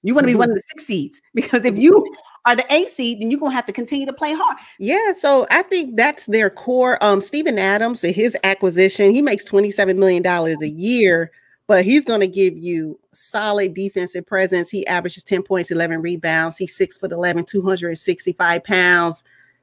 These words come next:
Speaker 2: I mean, just strong. He's like a brick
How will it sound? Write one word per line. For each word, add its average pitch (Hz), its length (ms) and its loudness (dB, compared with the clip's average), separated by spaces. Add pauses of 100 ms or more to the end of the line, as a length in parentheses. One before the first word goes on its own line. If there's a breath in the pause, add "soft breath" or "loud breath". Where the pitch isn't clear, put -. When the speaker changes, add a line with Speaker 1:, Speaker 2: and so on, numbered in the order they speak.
(160)
Speaker 2:
I 214 100 4
mean, 180 340 4
just 214 360 2
strong. 208 880 0
He's 240 280 0
like 220 220 2
a 170 140 0 (180)
brick 202 180 0